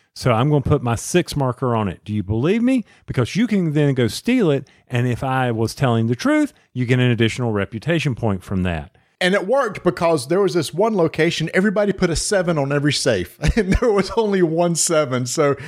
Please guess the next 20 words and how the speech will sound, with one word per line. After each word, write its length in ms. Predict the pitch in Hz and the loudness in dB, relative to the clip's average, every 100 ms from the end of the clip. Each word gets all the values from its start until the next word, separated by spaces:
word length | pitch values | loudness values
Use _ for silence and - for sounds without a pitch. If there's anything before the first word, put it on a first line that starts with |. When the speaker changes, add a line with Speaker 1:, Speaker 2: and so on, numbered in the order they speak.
| 143 123 | -10 -4
Speaker 2:
everybody 360 | - 214 185 180 | 0 2 4 4
was 120 | 180 | 2
kinda 220 | 190 175 | 0 2
bluffing 460 | 139 160 156 156 135 | 2 2 0 -2 -2
as, 140 | 131 | -2
as 200 | - 131 - | -2 -4 0
to 120 | 131 | 0
where 240 | 127 131 | 2 2
the 80 | 117 | 0
seven 400 | - 127 113 92 | -2 0 0 -2
was. 420 | 101 98 90 - - | 0 0 -2 -12 -8
Speaker 1:
Now, 580 | 147 135 123 110 135 _ _ _ | 0 2 2 -2 -10 _ _ _
overall, 840 | 147 135 123 139 156 196 190 170 - _ _ _ _ _ - | -2 -2 2 2 4 4 2 0 -8 _ _ _ _ _ -4
interesting 540 | 180 190 202 - 185 | -4 0 0 0 0
with 120 | 165 | 0
the 60 | 147 | 0
Mystic 300 | 139 - 107 | -2 -2 -2
Veil 220 | 110 95 | 0 -2
type 280 | - 95 - | -2 -4 -4
cards, 600 | - 185 180 170 165 | 0 2 4 4 2